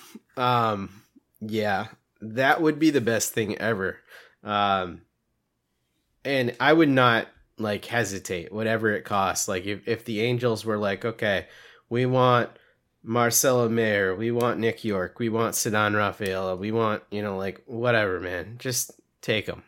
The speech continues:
whatever. Um, Ohtani here would just be the greatest thing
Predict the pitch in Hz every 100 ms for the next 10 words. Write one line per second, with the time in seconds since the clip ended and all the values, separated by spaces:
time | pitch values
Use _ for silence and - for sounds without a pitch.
0 | _ 110 107 101 87 - - - - -
1 | _ 95 98 90 85 - _ 135 127 135
2 | 135 147 143 143 143 139 139 131 _ -
3 | - 113 104 87 90 110 101 - 98 92
4 | 87 85 _ _ _ _ - 101 117 101
5 | 98 95 90 - 85 80